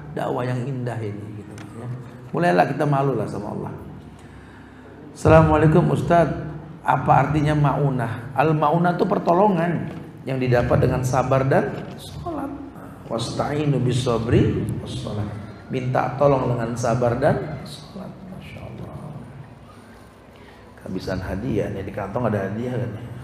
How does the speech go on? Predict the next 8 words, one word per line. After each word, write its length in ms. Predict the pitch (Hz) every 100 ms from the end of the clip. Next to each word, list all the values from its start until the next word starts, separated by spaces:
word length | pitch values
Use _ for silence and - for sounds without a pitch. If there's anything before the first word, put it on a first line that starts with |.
| - - - -
Oh, 160 | 110
ada. 240 | 95 95 - - - - - - - - - - - - - - - - -
Ya, 160 | -
nanti 400 | - - - -
bisa 240 | - - -
diambil 320 | - 98 92
sebagian 480 | - 95 90 90 90
hadiahnya. 480 | 90 87 90 -